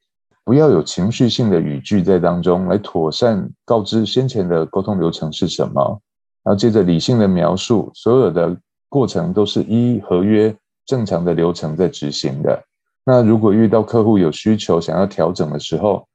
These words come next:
其实我们依旧有保持诚意，愿意倾听和配合。但如果未来可以的话，可以请多加的留意在如果有需求的调整，可以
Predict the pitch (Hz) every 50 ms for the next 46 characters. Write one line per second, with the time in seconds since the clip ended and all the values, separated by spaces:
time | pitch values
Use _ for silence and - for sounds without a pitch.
0 | _ _ _ _ - 127 139 160 139 110 92 90 95 113 123 113 110 131 113 107
1 | 95 85 78 82 76 73 - - - 107 - - - - 80 78 92 113 107 98
2 | 101 - 95 98 98 98 95 85 - - 69 67 - 85 85 82 78 80 - 90
3 | 90 73 69 - 80 64 - - 110 - _ _ _ _ _ _ _ _ _ _
4 | _ _ 147 147 135 117 131 123 117 113 92 104 131 131 120 107 95 90 92 92
5 | - - 104 107 101 90 - 85 82 92 107 98 90 - 107 95 85 - - -
6 | 73 71 - 101 101 98 - 104 98 95 92 92 87 78 - - _ - - _
7 | _ _ - - 98 92 90 101 113 110 98 - - 113 98 95 95 - _ _
8 | _ _ _ _ 123 135 120 123 104 87 78 87 90 82 78 - - - 139 135
9 | 131 113 98 92 90 - 90 87 87 87 78 73 - 101 101 82